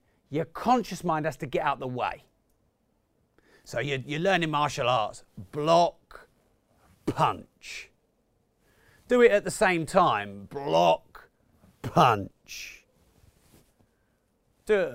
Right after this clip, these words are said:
a block punch. And then you can see the shoulder twitch a bit, so you can see the punch coming in advance. And it's habit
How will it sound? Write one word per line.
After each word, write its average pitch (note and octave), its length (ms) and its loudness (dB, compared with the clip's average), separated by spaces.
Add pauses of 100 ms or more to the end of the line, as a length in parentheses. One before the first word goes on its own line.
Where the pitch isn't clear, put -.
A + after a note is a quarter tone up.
a G#2 60 -12
block C3 560 6
punch. A#2 600 -4
And A#2+ 120 -6
then D3 120 -4
you D3+ 120 -4
can C#3 180 -8
see F3+ 340 -2
the D3+ 140 -6
shoulder E3 540 0
twitch - 360 -12
a B2+ 40 -12
bit, A2+ 200 -12
so - 100 -14
you B2 120 -12
can B2 160 -10
see D#3 180 -10
the C3+ 120 -8
punch - 380 -8
coming C#3 280 -6
in B2+ 100 -8
advance. A2+ 800 -10 (1200)
And E3 140 0
it's D#3 260 -8 (120)
habit C#3+ 580 0